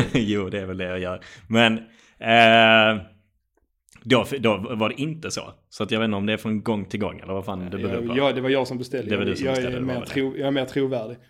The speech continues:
Speaker 2: De har väl inte lyssnat på, de vet väl inte, ja, jag vet inte.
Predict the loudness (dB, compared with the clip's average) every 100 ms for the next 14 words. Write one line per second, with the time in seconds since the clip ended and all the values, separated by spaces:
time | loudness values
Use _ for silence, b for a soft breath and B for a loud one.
0 | _ -2 0 2 0 -2 -2 -6 -4 -2
1 | 0 0 -2 -4 -4 -4 -4 -8 -8 -6
2 | -6 -8 -12 -16 -16 -18 -20 _